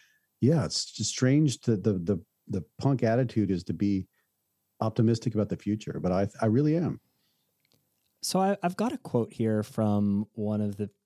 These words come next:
Speaker 2: main people you talk about in the deep canvassing chapter, and I'll, I'll, I'll read it. It says, "There is no superior argument,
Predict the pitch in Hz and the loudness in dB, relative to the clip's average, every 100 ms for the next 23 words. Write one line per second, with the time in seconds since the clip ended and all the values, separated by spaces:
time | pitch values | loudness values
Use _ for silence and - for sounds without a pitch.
0 | _ 117 107 104 107 110 104 - 98 - | _ -2 0 0 -2 -2 -4 -2 -4 -4
1 | 101 95 92 - 107 101 101 98 107 - | -4 -4 -4 -8 -6 -4 -4 -6 -10 -8
2 | 101 98 95 98 - 95 - - 101 95 | -6 -6 -6 -8 -8 -10 -12 -8 -6 -6
3 | 95 107 107 107 104 - 107 110 - 117 | -6 -4 -2 -2 -4 -4 -4 -4 -4 -6
4 | 117 117 120 113 104 - - 131 120 113 | -4 -4 -2 -4 -6 -10 -4 0 2 0
5 | - - 131 131 135 127 131 151 156 - | -4 -6 0 2 2 0 2 2 0 -4
6 | - 147 131 110 110 107 107 | -4 -2 -2 -2 -2 -2 -2